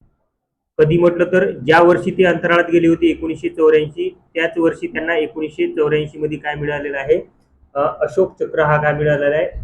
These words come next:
पुरस्कार मिळाला आहे. नंतर आपण नेक्स्ट क्वेश्चन पाहू. नंतर दिलाय तुम्हाला मालगुंड.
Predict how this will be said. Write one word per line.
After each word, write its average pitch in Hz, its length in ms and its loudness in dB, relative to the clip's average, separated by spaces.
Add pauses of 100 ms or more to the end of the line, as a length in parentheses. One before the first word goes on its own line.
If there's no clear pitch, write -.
पुरस्कार 156 400 0
मिळाला 107 300 -4
आहे. 92 100 -6 (960)
नंतर 165 300 2
आपण 185 260 4 (240)
नेक्स्ट 175 360 0
क्वेश्चन 175 320 4
पाहू. 170 260 8 (1200)
नंतर 160 280 2
दिलाय 185 220 6
तुम्हाला 185 480 2 (180)
मालगुंड. 175 640 4